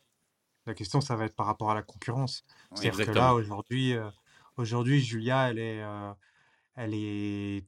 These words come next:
Speaker 1: top cinq dans les, dans les skis et, euh, et elle tire à, euh, je sais pas combien de tas, mais elle doit tirer à, aux, enfin, entre quatre-vingt-cinq et quatre-vingt-dix, peut-être même à plus que quatre-vingt-dix.
Speaker 3: Oui, oui,
Speaker 1: Euh,
Speaker 3: plus que quatre-vingt-dix, hein.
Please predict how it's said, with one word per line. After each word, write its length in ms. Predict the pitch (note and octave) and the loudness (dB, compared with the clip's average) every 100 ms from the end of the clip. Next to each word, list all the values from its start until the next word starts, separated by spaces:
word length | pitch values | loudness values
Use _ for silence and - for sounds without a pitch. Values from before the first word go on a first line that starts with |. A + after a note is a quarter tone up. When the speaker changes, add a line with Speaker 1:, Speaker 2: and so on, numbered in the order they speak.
| _ | _
Speaker 1:
top 220 | - B2 | 0 0
cinq 400 | - - B2+ B2+ | -2 2 6 6
dans 180 | A#2 A#2 | 4 2
les, 300 | A2+ A2 G#2+ | 4 4 2
dans 120 | G#2+ | 2
les 120 | A2 A2 | 2 2
skis 680 | - - C#3+ D#3 D#3+ C3 | 0 -2 2 2 4 4
et, 240 | A2+ A2+ A2 | 4 2 2
euh, 460 | G#2+ G#2 G#2 G#2 A2 | 0 -2 -2 -2 -2
et 180 | A2 | -2
elle 200 | G#2+ G#2+ | 0 0
tire 400 | G2+ - C3 C#3+ | -2 0 6 6
à, 400 | A#2+ B2 B2 A2+ | 6 2 0 -2
euh, 240 | G#2 G#2 G2+ | -4 -8 -8
je 140 | F#2 F#2+ | -8 -10
sais 180 | - | -8
pas 180 | G2+ A2+ A2+ _ | 0 0 0 _
combien 340 | A2+ G#2+ A2 | -6 -4 -4
de 60 | A2 - | -4 0
tas, 180 | C3+ | 2
mais 140 | C3 A2+ | 2 -2
elle 100 | G#2 | -4
doit 160 | G#2+ | -6
tirer 280 | G#2 - G#2 | -6 -8 -4
à, 460 | G#2+ G#2 G2+ G2+ G2+ | -2 -2 -4 -4 -8
aux, 220 | G#2 G2 | -10 -10
enfin, 420 | G#2 - G2+ G2 F#2 - - - - _ _ | -12 -4 0 0 -2 -10 -20 -20 -20 _ _
entre 200 | - B2+ | -4 -2
quatre-vingt-cinq 580 | A2+ A#2 - A2+ B2+ A#2 | 0 0 0 0 0 0
et 80 | A#2 | 0
quatre-vingt-dix, 560 | A#2+ - C3 C#3 D#3+ | 0 2 6 8 6
peut-être 340 | C#3+ A#2+ A#2 - | 4 0 -2 2
même 180 | A#2+ A#2 | 4 4
à 60 | |
plus 240 | A2+ C3+ C3 | 2 0 2
que 80 | |
quatre-vingt-dix. 720 | C3 - A#2+ B2+ B2+ D3 D3 - _ - - | 2 2 -2 2 4 4 4 -2 _ -16 2
Speaker 3:
Oui, 180 | C3 | 8
oui, 160 | C#3 C#3 | 10 10
Speaker 1:
Euh, 40 | A#2 | 8
Speaker 3:
plus 180 | B2 | 2
que 80 | - | 4
quatre-vingt-dix, 580 | B2+ B2 A2 A2 G#2 - | 4 6 6 6 4 2
hein. 140 | G2+ | 0